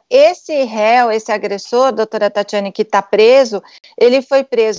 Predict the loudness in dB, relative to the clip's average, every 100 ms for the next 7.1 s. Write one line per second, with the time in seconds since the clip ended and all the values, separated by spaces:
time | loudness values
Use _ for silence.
0 | -6 -4 -2 0 -2 -4 -6 -6 -6 -4
1 | -4 -6 -10 -6 2 4 4 0 -12 _
2 | _ _ 2 4 4 0 -4 -2 0 -2
3 | -12 -10 -2 -2 0 -2 -2 -2 -2 -4
4 | -2 -2 2 2 0 -4 _ -2 2 2
5 | 2 0 -4 -4 -2 0 -2 -6 -2 0
6 | 0 -4 -6 -6 -6 -8 -6 -6 -4 -4
7 | -4